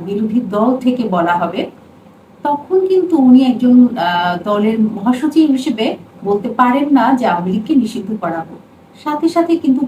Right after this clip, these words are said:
পুরো সুশীল সমাজ বলবে যে ওনারা বেনিফিটেড হওয়ার জন্য এটা বলছেন, সা-,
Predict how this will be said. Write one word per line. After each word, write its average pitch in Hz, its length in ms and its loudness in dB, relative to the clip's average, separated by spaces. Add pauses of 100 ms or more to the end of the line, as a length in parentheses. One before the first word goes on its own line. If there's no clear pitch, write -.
পুরো 311 260 0
সুশীল 277 360 -2
সমাজ 247 360 0 (100)
বলবে 214 220 -2 (140)
যে 185 180 -2
ওনারা 180 280 -4
বেনিফিটেড 254 540 0
হওয়ার 202 240 0
জন্য 202 160 -6
এটা 190 260 -6
বলছেন, 185 360 -8 (440)
সা-, 170 320 0